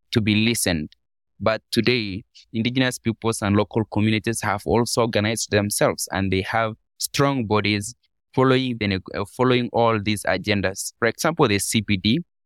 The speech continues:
the twenty-three agendas that are there today, uh, they have been twenty-one agendas. But, uh,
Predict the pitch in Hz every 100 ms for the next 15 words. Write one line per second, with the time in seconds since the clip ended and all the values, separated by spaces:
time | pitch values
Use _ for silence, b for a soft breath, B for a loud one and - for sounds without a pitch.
0 | _ - 113 - 165 156 131 113 107 95
1 | 95 98 139 - 107 95 92 92 - 101
2 | 101 - 101 104 165 - _ _ _ _
3 | - 104 101 95 107 135 - 127 123 120
4 | - - 131 127 117 117 107 139 110 95
5 | - _ - 107 104 - - - 101 98